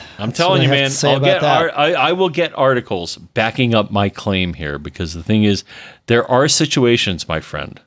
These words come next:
Speaker 1: I'm, I'm, I'm telling you as a computer scientist.
Speaker 2: Cosmic bit flip?
Speaker 1: Yes.
Speaker 2: All
Speaker 1: Uh, you
Speaker 2: right.
Speaker 1: can have co-, uh, uh,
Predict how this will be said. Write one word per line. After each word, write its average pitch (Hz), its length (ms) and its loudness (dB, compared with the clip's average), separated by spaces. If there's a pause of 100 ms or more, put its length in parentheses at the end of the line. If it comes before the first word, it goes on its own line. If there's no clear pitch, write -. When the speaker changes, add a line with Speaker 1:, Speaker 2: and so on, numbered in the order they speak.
(220)
Speaker 1:
I'm, 92 160 -6
I'm, 135 220 -2
I'm 233 240 -2
telling 285 320 -2
you 110 160 -2
as 101 100 -8
a - 20 -14
computer 156 440 -6
scientist. 165 680 -8 (640)
Speaker 2:
Cosmic 208 720 0
bit 185 220 2
flip? 381 400 0 (460)
Speaker 1:
Yes. 120 480 0 (340)
Speaker 2:
All 120 100 2
Speaker 1:
Uh, 160 120 2
you 240 100 4
Speaker 2:
right. 196 100 2
Speaker 1:
can 220 120 2
have 190 300 0 (280)
co-, - 160 -2
uh, 147 300 2
uh, 127 540 -2